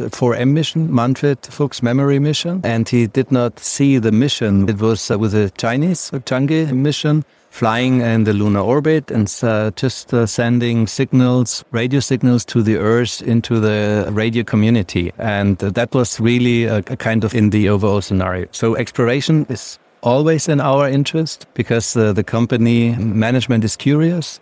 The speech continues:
and exploration means really detecting new things and finding new things. The moon is one area,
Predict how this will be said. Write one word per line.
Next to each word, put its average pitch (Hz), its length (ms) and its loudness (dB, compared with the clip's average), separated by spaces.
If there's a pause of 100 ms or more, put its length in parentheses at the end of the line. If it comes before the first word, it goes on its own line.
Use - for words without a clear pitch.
and 117 500 2
exploration 117 580 0
means 120 280 2
really 120 260 2
detecting 110 540 -2
new 110 120 2
things 123 320 -2
and 113 140 -2
finding 110 380 0
new 107 100 0
things. - 460 -2
The 107 80 2
moon 139 240 4
is 110 160 -4
one 123 180 2
area, 139 560 0